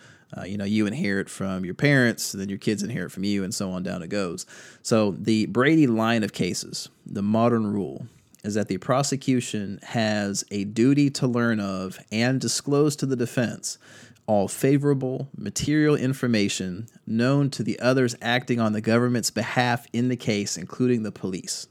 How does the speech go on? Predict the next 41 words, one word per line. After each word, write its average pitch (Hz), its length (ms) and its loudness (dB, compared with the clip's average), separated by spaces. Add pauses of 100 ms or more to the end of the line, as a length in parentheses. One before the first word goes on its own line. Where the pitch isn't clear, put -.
(120)
And 101 100 -6
they're 92 100 -4
commonly 110 420 2
referred 104 380 0
to 98 120 -4
as 98 140 -2
the, 98 220 0
quote, 104 500 0
"prosecution 107 800 -2
team," 104 680 -4
unquote. - 540 -12 (680)
Uh, 95 180 -6
so 107 420 2
the 107 80 -2
prosecution 131 640 2
has 127 300 0
to 113 100 -8
disclose 143 480 2
that 151 160 4
information 101 880 0 (100)
at 101 200 -4
such - 280 2
a 127 60 2
time 151 640 -2
and 120 100 0
in 110 80 0
such - 300 0
a 95 60 0
manner, 101 460 0 (320)
quote, 135 400 6
"as 139 240 2
to 123 160 2
allow 127 300 4
the 131 120 0
defense 120 580 -2
to 113 100 -4
use 123 320 0
the 107 100 -2
favorable 135 600 2
material 107 560 -2
effectively," - 800 -6